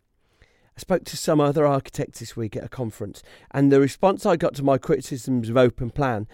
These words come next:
was that the fault was all on bad management. Open plan wasn't at fault at all. And I was interested in Bjarke's view. I think his answer is far more thoughtful than that and really stimulating. So we talked through a number of big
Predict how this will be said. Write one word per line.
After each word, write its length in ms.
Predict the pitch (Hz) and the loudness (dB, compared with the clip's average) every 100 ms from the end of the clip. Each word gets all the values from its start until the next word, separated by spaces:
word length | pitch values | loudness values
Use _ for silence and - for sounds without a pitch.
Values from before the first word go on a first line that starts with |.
| - _ | -20 _
was 140 | 131 120 | -2 0
that 140 | - | -2
the 100 | 131 | -4
fault 340 | - 180 156 | -2 0 0
was 180 | - 131 | 0 2
all 160 | 131 131 | 4 6
on 120 | 123 | 4
bad 340 | 101 120 107 | 0 -2 -2
management. 520 | 113 113 120 110 107 - - _ - | -4 -4 -4 -6 -8 -10 -20 _ 4
Open 380 | 139 - 120 | 4 4 -4
plan 340 | 110 135 123 117 | -2 0 0 2
wasn't 340 | 120 113 123 | 0 0 -4
at 160 | - - | -8 -12
fault 320 | - 107 - | -10 -10 -10
at 140 | - | -10
all. 240 | 117 107 - _ _ - _ _ _ - | -8 -8 -14 _ _ -20 _ _ _ -2
And 80 | 147 | 4
I 60 | |
was 100 | 160 | 4
interested 380 | 226 226 208 - | 4 0 -4 0
in 120 | 139 | 0
Bjarke's 460 | 110 139 147 - 123 | 4 4 4 0 -6
view. 240 | 120 123 101 - - | -2 -2 -2 -10 0
I 180 | 175 214 | 4 4
think 360 | - 180 127 | 4 2 2
his 340 | - 151 151 151 | 0 0 2 0
answer 460 | 139 - 147 127 | -2 -4 -2 0
is 200 | 123 117 | 0 -2
far 360 | - 165 147 139 | -4 2 4 4
more 240 | 127 127 | 4 2
thoughtful 580 | 110 - 143 - - 139 | 0 0 2 0 -6 -4
than 140 | 131 | -2
that 200 | 135 139 | -2 -2
and 160 | 127 113 | -4 0
really 220 | 120 117 | 2 2
stimulating. 640 | 101 - 113 110 107 - 107 _ _ _ - - _ | -2 -6 -4 -2 -2 -6 -14 _ _ _ -20 -20 _
So 120 | - | 4
we 80 | 151 | 6
talked 280 | 220 226 - | 8 6 8
through 140 | 208 | 6
a 40 | |
number 340 | 170 165 165 156 | 8 6 6 4
of 200 | 117 127 | 2 0
big 200 | 147 | -2